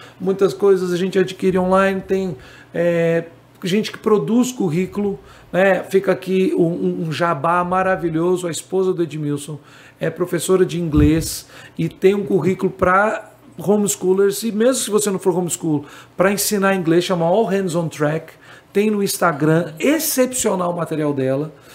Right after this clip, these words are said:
É, então tem várias produção de conteúdo, os próprios pais homeschoolers produzem. Então você tem esse currículo, então a gente escolhe. Tem,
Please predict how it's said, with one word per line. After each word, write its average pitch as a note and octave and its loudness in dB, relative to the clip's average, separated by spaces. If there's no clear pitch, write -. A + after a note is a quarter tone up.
É, E3+ 0
então - 0
tem C#4 0
várias D4 0
produção A#3 0
de - -6
conteúdo, F#3+ 0
os C4+ -4
próprios D4 -2
pais B3 0
homeschoolers A#3 -4
produzem. G3+ -2
Então G3+ 2
você A3+ 0
tem G#3+ -2
esse G3 -2
currículo, G#3 0
então G3 -2
a F#3+ 0
gente G3 -2
escolhe. D3 0
Tem, C#3+ -4